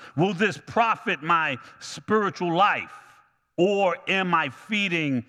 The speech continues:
the flesh by what I'm doing, giving it dominion, strengthening it so it would take over?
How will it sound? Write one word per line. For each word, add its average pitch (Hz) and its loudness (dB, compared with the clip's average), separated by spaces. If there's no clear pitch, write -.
the 127 -2
flesh 185 -4
by 147 2
what 160 0
I'm 143 -2
doing, 147 -2
giving 202 0
it 135 -6
dominion, 160 0
strengthening 220 0
it 190 -2
so 190 -4
it 185 -2
would 165 0
take 240 -6
over? 160 0